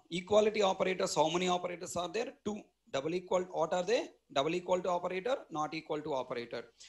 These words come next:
What the use of those operators? Double equal to operator, not equal to operator used for comparing two primitive values or two objects. Then double equal to operator compare two objects by using reference.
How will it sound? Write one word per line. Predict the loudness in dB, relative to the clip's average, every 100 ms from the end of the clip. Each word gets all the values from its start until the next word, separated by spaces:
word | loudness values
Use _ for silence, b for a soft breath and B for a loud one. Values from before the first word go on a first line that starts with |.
| B
What | 2 4 4
the | 0
use | 0 2
of | 2 2
those | 0 0
operators? | 2 0 -2 0 -2 -2 _ -4
Double | -2 2
equal | 0 2 2
to | 2
operator, | 2 2 0 0 0
not | 0 -2
equal | -2 -2 0
to | 2
operator | 2 0 -6 -6 -6
used | -6 -6 -8 -8
for |
comparing | -8 -8 -8 -6 -4 -6 -8 b b _
two | -6 -4
primitive | -6 -6 -4 -2
values | 0 -2 -2 -4 -6 2
or | 4 4 2 0
two | 2 2 0 0 2
objects. | 2 0 -2 0 0 -4 -10 -14 _ _
Then | 0 2 2 -6 B B 0
double | 2 2
equal | 2 2 4
to | 4
operator | 2 0 -4 -4 -4
compare | -4 0 0 0 -4
two | 0
objects | 0 0 -2 -4 -2
by | -2
using | -2 -2 -2 -2 -4 -6 -6
reference. | -4 -2 -2 -4 -8